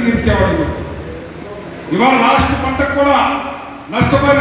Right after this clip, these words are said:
రైతాంగాన్ని మేము ఆదుకున్నాం. పెద్ద ఎత్తున మేలు చేసే కార్యక్రమం చేశాం. నువ్వైతే బాత్రూమ్ కూడా అమ్ముకునే పరిస్థితి వచ్చేది నీ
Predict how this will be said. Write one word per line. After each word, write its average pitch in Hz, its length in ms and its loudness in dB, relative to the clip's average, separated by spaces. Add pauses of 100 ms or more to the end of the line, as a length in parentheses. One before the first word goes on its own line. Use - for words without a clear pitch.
రైతాంగాన్ని 269 640 0
మేము 233 220 0
ఆదుకున్నాం. 254 460 0 (600)
పెద్ద 170 200 -6 (100)
ఎత్తున 226 320 -2
మేలు 233 300 0
చేసే - 220 0 (100)
కార్యక్రమం - 480 -2
చేశాం. 196 320 0 (680)
నువ్వైతే 233 420 2 (560)
బాత్రూమ్ 294 500 4
కూడా 277 180 2
అమ్ముకునే 247 340 0 (100)
పరిస్థితి 247 360 2
వచ్చేది 233 380 0
నీ 202 80 -2